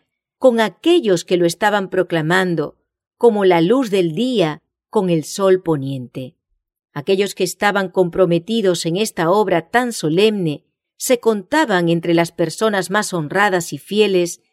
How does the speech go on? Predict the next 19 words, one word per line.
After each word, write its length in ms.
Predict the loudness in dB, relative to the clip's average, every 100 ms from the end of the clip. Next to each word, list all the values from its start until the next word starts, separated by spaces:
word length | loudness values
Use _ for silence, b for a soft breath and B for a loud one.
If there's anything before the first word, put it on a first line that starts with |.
| _ -8
de 200 | -2 -2
todas 360 | 2 2 4
las 260 | 0 -2 -4
iglesias. 760 | -2 0 0 -2 -8 -10 -16 _ _ _ _ _ _ _ -8
Dijo 680 | -2 0 -2 -4 -4 -6 -4
el 260 | 0 0 0
Advent 560 | -2 -2 0 0 0 -6
Shield, 560 | -8 -4 0 2 2 0 _ _ _
página 560 | -2 -2 -2 0 0 -2
noventa 580 | -2 0 0 -2 -4 -4
y 80 |
dos. 480 | -4 -8 -12 -16 -18 _ _ _ _ _ _
Ninguna 580 | -2 0 2 2 0 -4
causa 520 | -2 0 -2 -4 -2
de 120 | -2
carácter 560 | 0 0 0 0 0 0
moral 580 | -2 0 2 2 -2 -6 -6
o 100 | -2
religioso, 1000 | -2 -4 -6 -4 -2 -2 -4 -6 -8